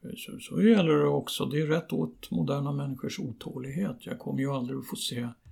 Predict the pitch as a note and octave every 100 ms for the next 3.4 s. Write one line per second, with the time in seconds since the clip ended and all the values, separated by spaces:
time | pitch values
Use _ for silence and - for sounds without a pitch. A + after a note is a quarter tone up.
0 | - _ - A#2+ - A#2 B2+ A#2 A#2+ -
1 | C3 A#2+ A#2 - B2 A#2 A#2 - A#2+ A#2+
2 | A#2 - - A#2 A#2+ - - - B1 -
3 | - - - -